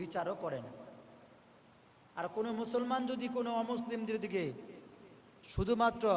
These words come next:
একটু চোখ গরম করে তাকায়, তাহলে সেই মুসলমান হয়ে যায় ওসামা বিন লাদেন, হ্যাঁ, মোল্লা উমর, বিশ্ব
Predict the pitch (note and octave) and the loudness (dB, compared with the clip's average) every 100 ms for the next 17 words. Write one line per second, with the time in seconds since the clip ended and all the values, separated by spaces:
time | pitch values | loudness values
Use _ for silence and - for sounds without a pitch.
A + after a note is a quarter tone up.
0 | D#3 G3 - F#3 - A3 G#3+ F3+ G#3+ A3 | 4 -2 -6 -4 6 6 6 2 2 2
1 | A3 G#3 G3+ F3 F3 D#3 B2+ - - - | 0 0 0 2 2 2 0 -8 -14 -16
2 | - - - - E3 F3+ G3 F#3 - F#3 | -18 -20 -20 -2 2 2 2 -2 -2 -2
3 | D#3+ F3+ F#3+ F3+ F3 D#3 B2 - - - | -2 -4 -4 0 0 0 -4 -12 -16 -18
4 | - - - D#3 F3 F#3 F3+ D#3 A#2+ - | -20 -20 -6 0 2 4 2 2 0 -8
5 | - - - - - G#3+ G#3 G3 F3 E3+ | -14 -16 -18 -20 -8 0 0 2 0 0
6 | F#3 D#3+ C#3 C#3 F#3+ A3+ A#3+ - - - | -2 0 0 2 2 2 -2 -8 -12 -14
7 | - - - - - - C#3 F3 A3+ F3+ | -18 -20 -20 -20 -20 -10 0 2 4 2
8 | F#3+ G3 G3 G3+ G3+ G#3+ A#3+ - - - | 0 4 4 4 6 6 6 2 -8 -10
9 | - - - - - - F3+ - | -12 -16 -18 -18 -20 -6 -2 0